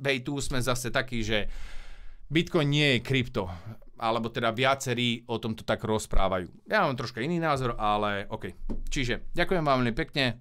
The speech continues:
e, my sa vidíme v ďalšom videu a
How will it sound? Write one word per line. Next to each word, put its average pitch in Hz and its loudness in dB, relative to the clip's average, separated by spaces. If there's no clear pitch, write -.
e, 113 0
my 131 2
sa 131 -4
vidíme 117 0
v 110 -2
ďalšom 139 0
videu 117 2
a 92 0